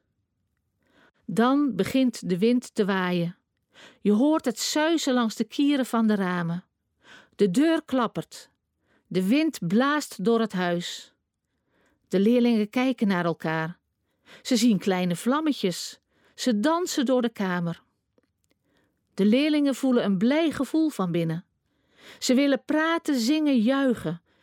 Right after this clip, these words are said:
Hun gezichten stralen. De leerlingen praten allemaal door elkaar, zo hard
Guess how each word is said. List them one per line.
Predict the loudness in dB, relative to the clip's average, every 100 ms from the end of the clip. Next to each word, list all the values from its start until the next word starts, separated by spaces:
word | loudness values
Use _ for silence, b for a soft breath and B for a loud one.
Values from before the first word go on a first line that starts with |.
| B B
Hun | 0 0
gezichten | -2 0 -2 -2 -6
stralen. | -6 -4 -2 0 0 -2 -4 -12 _ _ _ _ _ b b b -4
De | 2
leerlingen | 4 4 2 0 0
praten | 0 -2 -2 -4 -4
allemaal | -2 0 0 -2
door | 0 0
elkaar, | 0 -2 -2 -2 -4 b b b b
zo | -4 0 2 2 2
hard | 0 -2 -4 -18